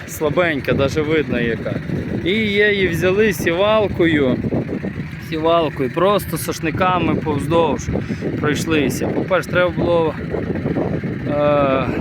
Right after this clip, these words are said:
взяти ще борінки хоча б за їм, заглибити сошника, взяти борінки, і тоді борінки закрили б зерно. А так ви дивіться, все зерно зверху.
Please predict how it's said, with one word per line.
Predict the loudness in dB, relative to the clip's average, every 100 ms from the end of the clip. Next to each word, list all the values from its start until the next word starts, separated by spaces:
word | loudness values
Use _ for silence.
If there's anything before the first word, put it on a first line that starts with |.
| -6 -6 -6
взяти | -2 -2
ще | 0 -2
борінки | 2 2 2 2 0
хоча | -2 -2 -2 -2
б | 0 -4
за | -4 -4
їм, | -2 0 0 -2 -6 -8
заглибити | -6 -2 0 0 0
сошника, | 0 -4 -2 -2 0 0
взяти | 0 -2 -2 -2
борінки, | -2 0 -2 -2 -6 -10 -10 -10 -8 -6 -4
і | -2
тоді | -2 -2 -2
борінки | 0 0 0 -4
закрили | -4 -2 -2 0 0
б |
зерно. | 0 0 0 0 0
А |
так | 0 0
ви | 0 0
дивіться, | 2 0 0 0
все | 0 2 2
зерно | 2 0 0 0 0
зверху. | 0 2 2 0 0 0